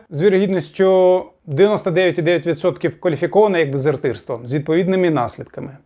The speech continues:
Тому я від себе надам рекомендацію, що в випадку, якщо ви перебуваєте в відпустці, і у вас виникли певні поважні причини,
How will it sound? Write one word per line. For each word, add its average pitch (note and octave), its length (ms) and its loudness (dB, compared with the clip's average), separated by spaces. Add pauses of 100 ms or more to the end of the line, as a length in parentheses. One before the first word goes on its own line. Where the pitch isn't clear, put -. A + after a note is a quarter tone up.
(120)
Тому A#3+ 200 0
я B3+ 100 4
від A#3+ 160 0
себе B3 240 0
надам A3+ 340 0
рекомендацію, G3+ 800 0 (380)
що - 140 -6
в F#3+ 40 0
випадку, G3+ 380 0
якщо G#3 260 2
ви A3+ 100 2
перебуваєте A3 680 2
в F3+ 40 -4
відпустці, B2+ 760 -6 (220)
і F#3+ 60 -4
у - 20 0
вас G3 220 2
виникли A3+ 460 4
певні G#3+ 640 2 (320)
поважні F#3 520 4
причини, E3+ 800 -2